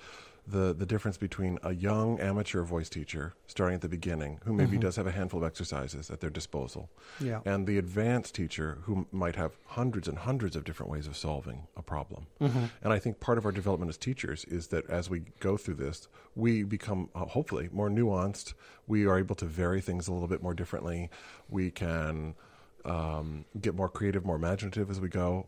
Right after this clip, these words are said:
Speaker 1: We sort of always know that those core exercises are sort of, like, in the, in the toolbox, but our ability to vary them and to change them for the student's needs,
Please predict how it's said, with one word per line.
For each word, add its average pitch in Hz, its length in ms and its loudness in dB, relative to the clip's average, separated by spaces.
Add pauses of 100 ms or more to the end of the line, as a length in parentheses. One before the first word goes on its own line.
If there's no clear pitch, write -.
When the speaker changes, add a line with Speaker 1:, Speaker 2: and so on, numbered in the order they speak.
(140)
Speaker 1:
We 107 140 2
sort 156 220 4
of 117 60 4
always 120 300 6
know 117 140 6
that 107 160 2
those 98 180 2
core 117 300 4
exercises 87 640 0
are 90 80 -4
sort 87 160 -2
of, 73 40 -2
like, 71 200 -2
in 78 160 -2
the, 73 180 -4
in 87 160 -4
the 80 60 -4
toolbox, 113 560 0 (400)
but 110 100 4
our 98 160 6
ability 101 360 2
to 92 80 -2
vary 92 420 2
them 80 220 0
and 82 180 -4
to 82 420 -2
change 92 400 -4
them 82 140 -4
for 85 100 -6
the 78 80 -8
student's 78 420 -6
needs, 80 380 -6